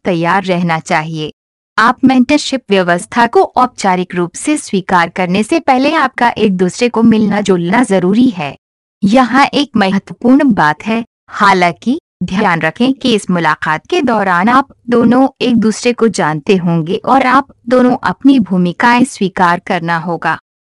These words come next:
अपनी पृष्ठभूमि और अपेक्षाओं के बारे में सवालों के जवाब देने के लिए तैयार रहेंगा और एक अच्छी छाप छोड़ने की कोशिश करें। कुल मिलाकर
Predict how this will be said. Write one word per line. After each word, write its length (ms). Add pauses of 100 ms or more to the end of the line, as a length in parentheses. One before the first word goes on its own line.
(240)
अपनी 300
पृष्ठभूमि 760
और 200
अपेक्षाओं 680
के 180
बारे 300
में 120
सवालों 540
के 140
जवाब 480
देने 300
के 180
लिए 180
तैयार 460
रहेंगा 460
और 280
एक 200 (100)
अच्छी 340
छाप 460
छोड़ने 440
की 140
कोशिश 480
करें। 360 (500)
कुल 160
मिलाकर 540